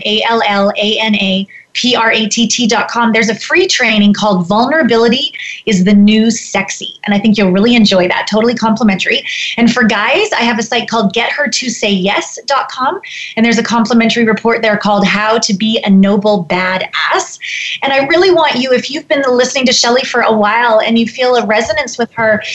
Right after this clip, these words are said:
and you just need a little kick in your ass, a little slap in your ass, a little tickle, a little snuggle, just to take some action and call her, I encourage you to. I have three coaches. There's no way I would be a coach without somebody seeing my blind spots. It's an integrity issue for me.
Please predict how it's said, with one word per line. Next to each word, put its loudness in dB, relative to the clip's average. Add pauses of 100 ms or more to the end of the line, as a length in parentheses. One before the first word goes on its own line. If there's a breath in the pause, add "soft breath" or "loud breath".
(160 loud breath)
and 2
you 2
just 0
need 0
a 0
little 2
kick -8
in 0
your 2
ass, -2
a -8
little -2
slap -6
in -14
your -4
ass, -2
a -20
little -8
tickle, -2
a -2
little 0
snuggle, -2
just 0
to -4
take -4
some -2
action -2
and -8
call 0
her, 0
I -2
encourage -4
you -6
to. 0 (240 loud breath)
I 0
have 0
three -2
coaches. -2
There's -2
no 2
way 2
I 0
would -4
be -2
a -2
coach -4
without -2
somebody -4
seeing 0
my 2
blind 0
spots. -4
It's -4
an 2
integrity 0
issue -2
for -4
me. -6